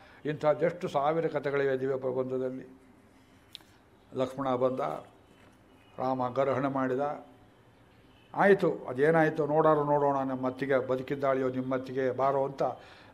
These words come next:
ಲಕ್ಷ್ಮಣನನ್ನು ತನ್ನ ವೇಗಕ್ಕೆ ಎಳೆದುಕೊಂಡು ಬಂದ ರಾಮಚಂದ್ರ. ಲಕ್ಷ್ಮಣನ ವೇಗಕ್ಕಿಂತ ರಾಮನ ವೇಗ. "ಕ್ಷುಧಾ ಶ್ರಮಚ್ಚೈವ ಪಿಪಾಸಯಾ ಚ", ಹಸಿವು ಒಂದು ಕಡೆ, ಬಾಯಾರಿಕೆ ಒಂದು ಕಡೆ, ಶ್ರಮ ಒಂದು ಕಡೆ. ಬಂದು ನೋಡ್ತಾರೆ,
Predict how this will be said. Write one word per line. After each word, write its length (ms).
ಲಕ್ಷ್ಮಣನನ್ನು 840
ತನ್ನ 280
ವೇಗಕ್ಕೆ 540
ಎಳೆದುಕೊಂಡು 520
ಬಂದ 240
ರಾಮಚಂದ್ರ. 720
ಲಕ್ಷ್ಮಣನ 400
ವೇಗಕ್ಕಿಂತ 560
ರಾಮನ 360
ವೇಗ. 260
"ಕ್ಷುಧಾ 680
ಶ್ರಮಚ್ಚೈವ 800
ಪಿಪಾಸಯಾ 760
ಚ", 100
ಹಸಿವು 320
ಒಂದು 120
ಕಡೆ, 380
ಬಾಯಾರಿಕೆ 480
ಒಂದು 240
ಕಡೆ, 400
ಶ್ರಮ 260
ಒಂದು 320
ಕಡೆ. 240
ಬಂದು 280
ನೋಡ್ತಾರೆ, 760